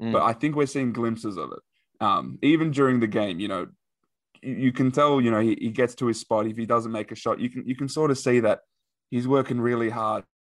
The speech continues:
Speaker 2: to, to
Speaker 1: Mm.
Speaker 2: do everything.
Speaker 1: Mm.
Speaker 2: Um, whether they can, uh, there are enough games left that they could potentially get home court, right?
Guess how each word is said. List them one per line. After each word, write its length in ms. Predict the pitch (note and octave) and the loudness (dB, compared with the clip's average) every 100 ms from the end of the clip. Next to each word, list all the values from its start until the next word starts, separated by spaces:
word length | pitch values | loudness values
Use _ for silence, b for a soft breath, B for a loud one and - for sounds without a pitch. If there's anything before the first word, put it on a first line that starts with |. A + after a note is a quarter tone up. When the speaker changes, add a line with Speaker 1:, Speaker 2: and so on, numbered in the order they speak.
| - | -12
Speaker 2:
to, 120 | G#2+ | -12
to 220 | F2 F#2 | -8 -10
Speaker 1:
Mm. 60 | - | 0
Speaker 2:
do 180 | A2 A2 | 0 0
everything. 460 | G2+ G#2 - - - - | -2 -8 -8 -16 -16 -12
Speaker 1:
Mm. 300 | G2 E2 D#2+ | -12 -8 0
Speaker 2:
Um, 380 | G2+ F2 C#2 - _ _ _ _ _ _ - | 2 2 -2 -12 _ _ _ _ _ _ 2
whether 280 | C#3 D#3 | 4 4
they 300 | C#3+ C#3 A#2 | 4 4 4
can, 460 | G2+ A#2+ G#2+ G2 F#2 - _ _ _ _ _ _ - | 2 -2 -2 -4 -8 -12 _ _ _ _ _ _ -6
uh, 160 | F2+ F2+ - _ b b b - | -6 -6 -14 _ b b b -2
there 180 | D#3 F#3 | 2 2
are 60 | |
enough 280 | F3 B2+ A#2+ | 4 2 2
games 240 | A#2+ G#2+ | -2 -4
left 200 | G#2 - | -6 -6
that 180 | A2 G#2 | -8 -6
they 120 | A2+ | -6
could 200 | A2+ A#2+ | -4 -6
potentially 420 | A#2 A#2+ A2 G#2 G2+ | -6 -6 -6 -4 -4
get 200 | G2 - | -4 -4
home 200 | G#2 G#2+ | -6 -6
court, 300 | - - - _ - | -6 -8 -10 _ 2
right? 240 | A2 A2+ | 4 4